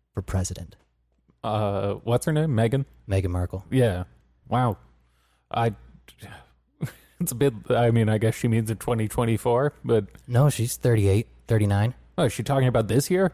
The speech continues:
Speaker 1: No, I don't
Speaker 2: Why?
Speaker 1: think this year.
Speaker 2: <laughs> Yeah.
Speaker 1: She's gotta
Speaker 2: It's
Speaker 1: get her,
Speaker 2: like a
Speaker 1: she's, she's gotta do her T V show on Netflix
Speaker 2: Yeah,
Speaker 1: first.
Speaker 2: like, she's got
Speaker 1: But
Speaker 2: thirty days.
Speaker 1: But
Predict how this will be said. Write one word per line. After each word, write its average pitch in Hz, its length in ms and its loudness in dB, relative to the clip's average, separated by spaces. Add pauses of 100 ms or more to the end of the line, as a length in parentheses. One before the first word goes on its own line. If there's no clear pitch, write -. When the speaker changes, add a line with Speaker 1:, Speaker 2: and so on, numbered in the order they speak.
(120)
Speaker 1:
No, 104 300 0
I 107 80 2
don't 101 120 4
Speaker 2:
Why? - 140 2
Speaker 1:
think 92 120 2
this 247 100 0
year. 190 100 4
Speaker 2:
<laughs> - 20 4
Yeah. 143 280 2
Speaker 1:
She's 196 180 4
gotta 160 220 6
Speaker 2:
It's 143 80 4
Speaker 1:
get 147 80 6
her, 131 60 6
Speaker 2:
like 147 100 4
a 139 80 0
Speaker 1:
she's, 143 320 2
she's 165 160 -2
gotta 147 160 4
do 151 60 6
her 135 80 4
T 151 160 2
V 135 100 4
show 147 160 2
on 120 140 4
Netflix 117 420 0
Speaker 2:
Yeah, 117 200 4
Speaker 1:
first. 113 100 0
Speaker 2:
like, 123 160 -2
she's - 180 -4
got 139 120 4
Speaker 1:
But 170 180 4
Speaker 2:
thirty 147 240 2
days. 143 400 0
Speaker 1:
But 123 320 2